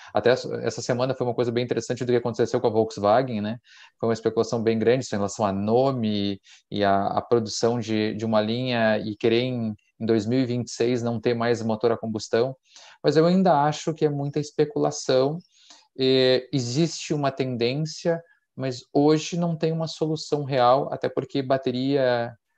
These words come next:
é extremamente caro. É, e o que que a gente vai fazer com o resíduo disso, né? Porque todo mundo tá olhando só o, gerar energia elétrica nesse mesmo, nesse volume, tem uma série de, de,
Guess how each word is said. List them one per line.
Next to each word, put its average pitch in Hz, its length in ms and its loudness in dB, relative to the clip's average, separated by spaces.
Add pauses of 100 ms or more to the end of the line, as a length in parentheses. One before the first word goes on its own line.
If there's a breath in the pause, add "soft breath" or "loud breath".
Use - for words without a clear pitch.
(200)
é 117 140 -4
extremamente 123 840 -2
caro. 147 560 4 (460 soft breath)
É, 120 760 4 (140)
e - 160 -6
o - 20 -6
que 165 120 -4
que 180 80 2
a - 20 2
gente 165 140 -2
vai 165 100 4
fazer 143 300 0
com 131 240 -8
o 127 280 -2
resíduo 123 520 0
disso, 123 320 -6
né? 117 160 -2
Porque 120 240 -6
todo 131 160 -4
mundo 151 160 -4
tá 156 100 2
olhando 139 260 2
só 147 240 2
o, 143 380 -2 (460 soft breath)
gerar 131 640 4
energia 131 380 0
elétrica 123 480 2
nesse 120 280 -4
mesmo, 120 540 -2
nesse 120 260 -6
volume, 143 680 0
tem 139 140 -6
uma 170 100 -6
série 226 260 -2
de, 180 260 0
de, 147 280 -2